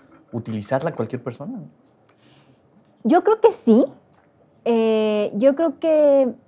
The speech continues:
Speaker 2: sí depende que tengas conocimiento básico, incluso, bueno, como todo, de saber qué quieres, hasta en
Speaker 1: Ujú.
Speaker 2: la vida, ¿no? A ver,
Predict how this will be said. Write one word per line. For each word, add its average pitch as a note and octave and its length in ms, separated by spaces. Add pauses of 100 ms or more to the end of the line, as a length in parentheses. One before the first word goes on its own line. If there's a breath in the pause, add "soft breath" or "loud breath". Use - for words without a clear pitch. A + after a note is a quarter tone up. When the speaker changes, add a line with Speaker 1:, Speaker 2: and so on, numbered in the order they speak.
(1120)
Speaker 2:
sí D4+ 200
depende D#4+ 380
que C#4 80
tengas A#3 320
conocimiento G#3+ 640
básico, A3+ 480
incluso, C4 540 (120)
bueno, G#3 240
como G#3 280
todo, D4 320 (340)
de A3+ 220
saber A#3 280
qué C4+ 160
quieres, A3 440
hasta A3+ 220
en A3 60
Speaker 1:
Ujú. A3 80
Speaker 2:
la G#3 60
vida, A3 300
¿no? A3 160
A B3 80
ver, A3+ 260